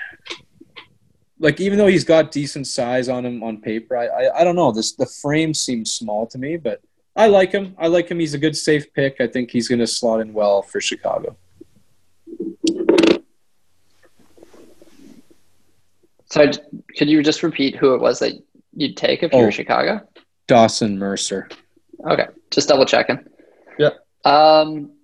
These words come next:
Speaker 2: yeah, so I, I actually also have Dawson Mercer being taken by Chicago.
Speaker 1: Nice.
Speaker 2: Uh,
Speaker 1: Consensus! Yes!
Speaker 2: I would love to be able to take a defenseman here if I was Chicago. Um, I think that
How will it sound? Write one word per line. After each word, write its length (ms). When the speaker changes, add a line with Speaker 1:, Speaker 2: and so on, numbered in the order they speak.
Speaker 2:
yeah, 360
so 200
I, 260
I 180
actually 320
also 240
have 120
Dawson 300
Mercer 540
being 180
taken 260
by 120
Chicago. 540
Speaker 1:
Nice. 360
Speaker 2:
Uh, 720
Speaker 1:
Consensus! 1080
Yes! 600
Speaker 2:
I 160
would 180
love 640
to 120
be 160
able 140
to 80
take 200
a 40
defenseman 540
here 200
if 100
I 100
was 100
Chicago. 640
Um, 680
I 100
think 400
that 260